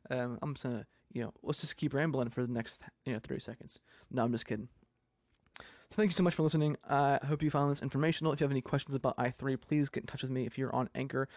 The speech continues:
call in. If you are anywhere else that's not Anchor, hit me up on Mastodon or Twitter or Minds or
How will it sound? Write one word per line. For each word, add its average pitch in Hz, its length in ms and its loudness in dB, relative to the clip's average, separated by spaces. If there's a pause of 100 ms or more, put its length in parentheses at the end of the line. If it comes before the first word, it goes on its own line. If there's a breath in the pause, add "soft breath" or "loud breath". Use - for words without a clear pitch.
(300 loud breath)
call 139 280 4
in. 139 160 2
If - 240 -4
you 143 120 2
are 135 260 0 (220)
anywhere 143 380 0
else 147 240 4
that's 139 140 -6
not 147 160 2
Anchor, 151 360 0 (340 loud breath)
hit - 120 -4
me 147 140 2
up 143 180 2
on 135 180 2
Mastodon 135 460 2
or - 80 -2
Twitter 139 500 2
or 131 160 4
Minds 139 540 2
or 123 360 0